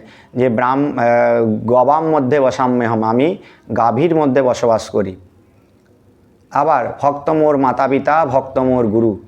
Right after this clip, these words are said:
ভক্তের মধ্যে, ভক্তের হৃদয়ের মধ্যে আমি নিত্য বিরাজ করি। ভক্ত যেখানে কীর্তন করে সেখানে আমি বিরাজ করি।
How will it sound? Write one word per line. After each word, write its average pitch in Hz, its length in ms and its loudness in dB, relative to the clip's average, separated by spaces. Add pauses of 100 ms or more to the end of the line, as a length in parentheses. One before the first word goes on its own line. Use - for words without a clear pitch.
(560)
ভক্তের 131 460 -2
মধ্যে, 131 480 0
ভক্তের 123 420 -2
হৃদয়ের 120 380 0
মধ্যে 123 280 -2
আমি 139 320 -2 (340)
নিত্য 131 340 -2
বিরাজ 117 440 0
করি। 107 160 -2
ভক্ত 120 300 -2
যেখানে 131 340 0
কীর্তন 127 420 -2
করে 135 200 0
সেখানে 127 280 -4
আমি 135 360 0 (420)
বিরাজ 117 360 0
করি। 101 260 -2